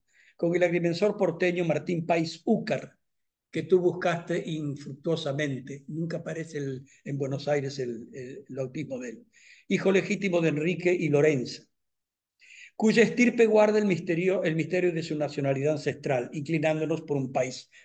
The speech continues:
brasile-, eh, el uso brasilero. Él fue, claro, lo escribían con Y, él fue quien delineara el ejido del naci-, naciente ciudad de Rivera,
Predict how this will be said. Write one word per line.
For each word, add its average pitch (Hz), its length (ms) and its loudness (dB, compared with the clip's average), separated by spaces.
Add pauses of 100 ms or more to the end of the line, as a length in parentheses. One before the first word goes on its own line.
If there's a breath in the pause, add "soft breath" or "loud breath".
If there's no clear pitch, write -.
brasile-, 123 480 -4
eh, 127 300 -8
el 131 100 -4
uso 135 180 -6
brasilero. 117 520 -8 (1040)
Él 190 180 6
fue, 202 680 4
claro, 170 280 4
lo 143 120 0
escribían 175 300 0
con 165 140 0
Y, 147 200 0 (800)
él 196 160 6
fue 220 260 8
quien 208 200 4
delineara 185 680 6
el 180 200 2
ejido 190 320 2
del 175 120 0
naci-, 165 400 -4
naciente 160 500 -2
ciudad 160 240 2
de 156 80 4
Rivera, 151 540 2